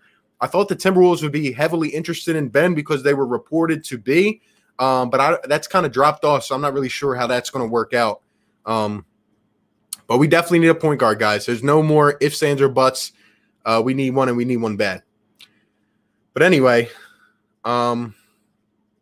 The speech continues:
let's go ahead and get, uh, so, uh, we are, uh, we're, we're gonna be above the cap, guys,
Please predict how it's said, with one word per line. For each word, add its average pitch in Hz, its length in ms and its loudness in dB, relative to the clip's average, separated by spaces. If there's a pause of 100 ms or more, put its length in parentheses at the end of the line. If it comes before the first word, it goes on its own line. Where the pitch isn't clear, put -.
(1080)
let's 131 180 -10
go 165 200 2
ahead 160 220 0
and 147 140 -2
get, 139 200 2
uh, 127 280 2
so, 143 440 2 (1000)
uh, 147 240 4
we 240 160 4
are, 226 220 6 (280)
uh, 175 220 2
we're, 208 240 4
we're 220 160 4
gonna 220 160 0
be 202 320 -6
above 165 280 -4
the 147 80 -6
cap, 147 340 -4
guys, 147 400 -2